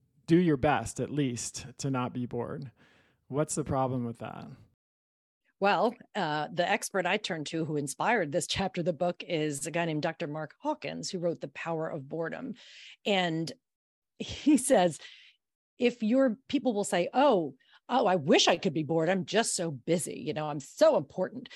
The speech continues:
Speaker 2: Um, if you're busy, he says, you are very bored.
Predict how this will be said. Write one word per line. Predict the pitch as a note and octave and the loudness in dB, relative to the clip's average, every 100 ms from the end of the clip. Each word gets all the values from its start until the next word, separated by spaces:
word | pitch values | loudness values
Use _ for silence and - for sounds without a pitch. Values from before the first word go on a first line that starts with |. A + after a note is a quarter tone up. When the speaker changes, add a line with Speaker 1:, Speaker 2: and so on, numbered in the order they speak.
| - - - | -18 -14 -2
Speaker 2:
Um, | G#3 F3+ E3 - _ _ _ _ _ | 0 2 -2 -10 _ _ _ _ _
if | C4 C4+ | 0 0
you're | C4+ D4+ | 0 -2
busy, | A3+ B3+ C4+ A3 E3+ | 0 0 0 0 0
he | D#3+ | -4
says, | - D3+ C#3+ C#3+ - _ _ _ | -4 -4 -4 -6 -12 _ _ _
you | D3 D#3 F3+ - | -6 -2 -2 -2
are | F3 D#3 | -4 -6
very | D3 D#3 - | -4 -4 -4
bored. | A3 - - A#3 | -6 -8 -10 -10